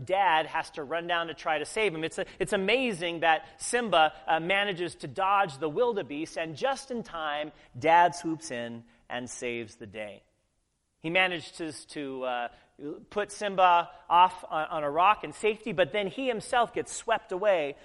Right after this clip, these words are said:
by the herd, and he climbs up the rocks only to be met by his brother Scar, who is not very sympathetic. In fact, uh, Simba can't see this, but his uncle pushes his father off a cliff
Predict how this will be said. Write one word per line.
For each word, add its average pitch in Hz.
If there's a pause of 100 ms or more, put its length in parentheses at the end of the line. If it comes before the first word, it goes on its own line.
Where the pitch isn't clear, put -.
(160)
by 165
the 156
herd, 143 (260)
and 180
he 170 (400)
climbs 277
up 247
the 226
rocks 180
only 302
to 233
be 185
met 185
by 170
his 156
brother 151
Scar, 127
who 156
is 156
not 185
very 147
sympathetic. 127
In 127
fact, 151 (320)
uh, 151
Simba 214
can't 185
see 262
this, 143
but 156
his 160
uncle 165 (200)
pushes 165
his 156
father 139 (300)
off 170
a -
cliff -